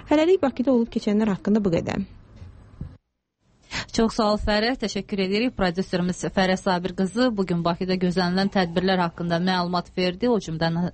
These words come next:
Speaker 2: hava haqqında. Mənə elə gəlir ki, hava isti yay günlərində hamı havanın necə keçəcəyi ilə maraqlanır.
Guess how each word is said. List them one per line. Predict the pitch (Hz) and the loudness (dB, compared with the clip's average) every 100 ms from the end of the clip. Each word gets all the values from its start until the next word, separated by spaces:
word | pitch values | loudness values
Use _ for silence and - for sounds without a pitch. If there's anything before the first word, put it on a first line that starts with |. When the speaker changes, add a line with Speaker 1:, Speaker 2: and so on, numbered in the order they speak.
| - | -4
Speaker 2:
hava | 160 175 175 156 | -2 0 0 -2
haqqında. | - 156 190 | -4 -6 -2
Mənə | 226 165 160 | 0 0 -2
elə | 156 | -4
gəlir | 165 | -4
ki, | - | -2
hava | 180 160 165 165 - - - - - | -2 0 0 -2 -8 -18 -16 -16 -16
isti | - - 220 | -14 -4 0
yay | 202 | 0
günlərində | 190 185 175 202 | 0 0 2 0
hamı | 202 214 170 160 | 0 0 0 -2
havanın | 185 180 185 | 0 0 0
necə | 180 | -2
keçəcəyi | 175 180 180 170 170 | -4 -4 -2 0 2
ilə | 180 | 2
maraqlanır. | 190 175 165 170 175 160 | 4 2 0 0 -2 -2